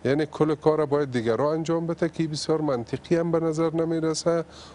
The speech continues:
و حقیقی هم به نظر نمیرسه. شما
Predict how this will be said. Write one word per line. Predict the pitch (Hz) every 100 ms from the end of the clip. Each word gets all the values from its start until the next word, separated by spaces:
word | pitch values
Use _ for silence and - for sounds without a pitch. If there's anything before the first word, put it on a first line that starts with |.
| - 127
و | 147
حقیقی | 143 120 - 110 -
هم | 170 151
به |
نظر | 120 110 113 104
نمیرسه. | 104 98 92 92 - 101 92 - - - - - -
شما | - - 117 135 156 123 95